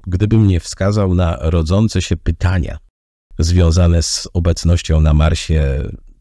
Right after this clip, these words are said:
albo potencjalnych ułapów, albo nawet szczątków istot nieludzkich.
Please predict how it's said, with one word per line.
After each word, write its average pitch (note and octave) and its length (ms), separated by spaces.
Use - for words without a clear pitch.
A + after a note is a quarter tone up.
albo G2+ 280
potencjalnych E2 760
ułapów, A2 560
albo G#2 240
nawet E2+ 340
szczątków F2+ 720
istot D#2 340
nieludzkich. C#2+ 500